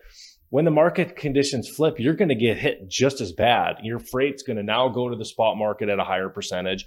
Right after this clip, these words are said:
Your rates are gonna increase, and you're gonna complain to your providers that they're not holding, you know, to their commitments. But at the same point in time, if you're not holding on to those commitments when, you know, the market conditions are better,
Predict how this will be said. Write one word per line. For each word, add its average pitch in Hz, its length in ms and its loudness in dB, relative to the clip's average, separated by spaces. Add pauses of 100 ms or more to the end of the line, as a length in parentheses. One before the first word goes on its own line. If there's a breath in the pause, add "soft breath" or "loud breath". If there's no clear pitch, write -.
(240 soft breath)
Your 120 140 0
rates 135 280 4
are 135 80 4
gonna 127 200 0
increase, 123 600 -6
and 131 120 -4
you're 139 180 2
gonna 139 200 0
complain 139 460 -2
to 139 40 -4
your 120 100 -2
providers 113 640 -2 (260)
that 110 120 0
they're 127 120 2
not 120 280 2
holding, 117 540 -2 (100)
you 113 100 -6
know, 110 120 2
to 113 120 -6
their 113 120 0
commitments. - 680 -6 (240)
But 123 100 0
at 131 40 2
the 123 40 0
same 151 240 0
point 131 220 4
in 117 60 -4
time, 113 560 0 (180)
if 113 180 -6
you're 139 160 0
not 120 200 0
holding 113 380 -2
on 101 240 -2
to 117 100 -12
those 104 380 -4
commitments 107 580 -6
when, 107 460 -4 (320 soft breath)
you 117 100 2
know, 120 60 4
the 117 80 4
market 113 400 2
conditions 107 480 -4 (120)
are 135 220 0
better, 101 480 0